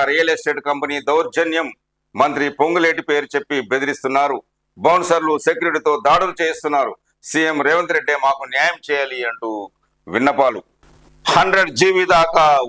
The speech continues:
ఉచిత స్టోరేజ్ అంటూ Jio కంపెనీ మళ్ళొక వార్త చూడొచ్చు. కస్టమర్లకు Jio ఏఐ క్లౌడ్ వెల్కమ్ ఆఫర్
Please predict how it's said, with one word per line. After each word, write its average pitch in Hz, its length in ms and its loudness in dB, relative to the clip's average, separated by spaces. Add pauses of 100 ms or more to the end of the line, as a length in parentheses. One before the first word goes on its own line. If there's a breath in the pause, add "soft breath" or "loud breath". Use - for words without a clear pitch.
ఉచిత 185 280 -2
స్టోరేజ్ 180 680 0 (200)
అంటూ 131 500 -2 (320)
Jio 160 440 0
కంపెనీ 139 480 -2
మళ్ళొక 127 340 -2
వార్త 135 440 2
చూడొచ్చు. 156 400 -2 (420)
కస్టమర్లకు 175 640 2
Jio 160 420 0 (180)
ఏఐ 170 340 2 (360)
క్లౌడ్ 185 320 4
వెల్కమ్ 180 440 0 (140)
ఆఫర్ 156 340 2